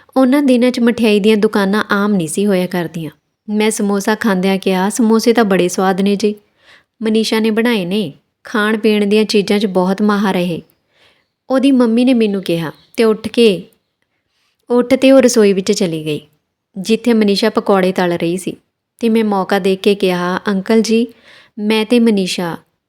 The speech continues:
ਮ, ਮੇਰਾ ਮਤਲਬ, ਹਾਂ, ਹਾਂ, ਮੈਨੂੰ ਮਨੀਸ਼ਾ ਨੇ ਦੱਸਿਆ ਸੀ ਕਿ ਤੁਸੀਂ ਉਹਦੇ ਨਾਲ ਵਿਆਹ ਕਰਾਉਣਾ ਚਾਹੁੰਦੇ ਹੋ ਤੇ ਉਹ ਮੇਰੀ ਆਗਿਆ ਲੈਣ ਆਏ ਹੋ। ਬਈ ਜ਼ਮਾਨਾ ਬਦਲ ਗਿਆ ਹੈ, ਫਿਰ ਇਹ ਤਾਂ ਇੰਗਲੈਂਡ ਆ,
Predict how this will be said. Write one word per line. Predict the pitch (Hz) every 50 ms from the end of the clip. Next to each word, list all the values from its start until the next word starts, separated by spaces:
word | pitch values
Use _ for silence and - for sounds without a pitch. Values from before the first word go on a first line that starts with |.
| _ -
ਮ, | 202 202 196 196 202 202 202 202 202 208
ਮੇਰਾ | 226 240 240 233
ਮਤਲਬ, | 220 226 220 - 226 226 226 220 208 175 - _ _ _ _ - 208 196
ਹਾਂ, | 233 220 220 226
ਹਾਂ, | 208 220 196 190 202 233 233 180 - - _ _ - -
ਮੈਨੂੰ | 202 220 220 220 226
ਮਨੀਸ਼ਾ | 220 220 208 208 196 - 220
ਨੇ | 208 208 208
ਦੱਸਿਆ | 190 190 190 185 - - 202 202
ਸੀ | 196 - 175 180 196 180 - _ _ - - - - - _ _
ਕਿ | - 247
ਤੁਸੀਂ | 240 - 247 233 - 247 247 240 220 190 156 _ _ - -
ਉਹਦੇ | 226 220 233 247
ਨਾਲ | 254 269 254
ਵਿਆਹ | 202 190 185 190 214
ਕਰਾਉਣਾ | 214 - 240 220 214 208
ਚਾਹੁੰਦੇ | 196 202 175 165 160 180 208 196
ਹੋ | 160 - _ _ _ _ _ _ _ _ _ _ _
ਤੇ | - 262
ਉਹ | 269
ਮੇਰੀ | 247 247 247 226 240 240
ਆਗਿਆ | 220 196 185 180 202 196
ਲੈਣ | 202 196 190 185 185
ਆਏ | 170 160 160 175
ਹੋ। | 202 180 - _ _ _ _ _ _ _ _ _ _ _ _ _ _ -
ਬਈ | 202 262 269
ਜ਼ਮਾਨਾ | 247 254 226 214 214 208 208 226 240
ਬਦਲ | 220 208 180 165 165 170 160
ਗਿਆ | 156 180 202 214
ਹੈ, | 180 - _ _ _ _ _ _ _ _
ਫਿਰ | - 254 262
ਇਹ | 262 262 254
ਤਾਂ | 285 311
ਇੰਗਲੈਂਡ | 311 320 285 240 214 214 214 214 214 214
ਆ, | 220